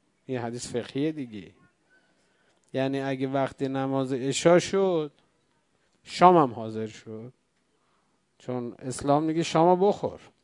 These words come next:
صبحانه بخورید، شام هم بخورید، نهار نخورید. به عکس اونایی که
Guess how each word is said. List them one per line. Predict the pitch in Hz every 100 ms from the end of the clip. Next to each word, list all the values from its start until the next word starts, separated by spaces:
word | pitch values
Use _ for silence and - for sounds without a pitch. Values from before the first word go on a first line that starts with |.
| _ _ _ _ _ _ _ _
صبحانه | - 131 117 117 131 131
بخورید، | 131 143 147 170 175 247 _ _ _ _ _ _
شام | - 143 151 135
هم | 110 107
بخورید، | 120 131 151 170 170
نهار | 131 123 170
نخورید. | 165 117 - 92 87 - - _ _ _ _ _ _ _ _ _ _
به | 117
عکس | 107 165 - 156
اونایی | 143 139 131
که | 120 127 120 113